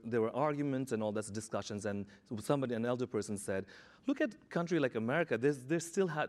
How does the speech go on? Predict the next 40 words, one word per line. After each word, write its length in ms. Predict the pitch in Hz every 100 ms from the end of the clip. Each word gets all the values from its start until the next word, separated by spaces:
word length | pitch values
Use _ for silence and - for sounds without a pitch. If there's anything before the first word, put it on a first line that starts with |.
| 117
they 100 | 143
don't 200 | 147 147
have 220 | 123 120
a 60 | 104
female 300 | - 113 104
president. 460 | - 104 110 127
What 120 | 139
are 40 | 135
you 60 |
talking 320 | 127 127 120 120
about 140 | 98
women's 320 | 92 92 85
rights?" 340 | 90 76 - 101
You 80 |
know? 280 | 101 95 117 - - -
And 200 | 139 127
that 220 | 131 175
was, 160 | 202 135
like, 140 | 131
something 320 | - 131 127 117
that 120 | 101
really 540 | 98 101 113 113 101
res-, 260 | 95 95 95
like, 180 | 107 98
had 380 | - 101 110 98 101
in, 160 | 107 92
deep 200 | 107 101
inside 640 | 104 98 98 - - 104 101
of 120 | 95
me. 200 | 104 92 - -
So 140 | -
when 200 | 123 123
she, 240 | 117 - - - -
the 120 | 110
possibility 680 | - - 185 175 143 123 117
of 120 | 104
her 140 | 123 131
was 180 | 104
happening, 600 | 92 101 98 98 95 98 113 - - -
um, 300 | 104 95 92